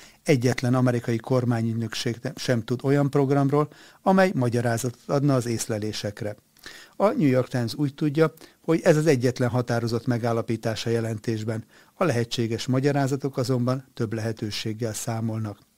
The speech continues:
Marco Rubio szerint a jelentés megállapításai legalább annyira aggasztóak,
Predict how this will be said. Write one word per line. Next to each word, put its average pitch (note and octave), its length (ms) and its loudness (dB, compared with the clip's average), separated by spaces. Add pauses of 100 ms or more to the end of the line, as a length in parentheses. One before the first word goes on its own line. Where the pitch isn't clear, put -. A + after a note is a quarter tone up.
(600)
Marco C3+ 260 2
Rubio C#3+ 340 4
szerint C#3 320 2
a B2+ 40 2
jelentés B2+ 480 2
megállapításai B2 1040 0
legalább B2 440 -2
annyira B2+ 340 0
aggasztóak, A#2+ 600 -2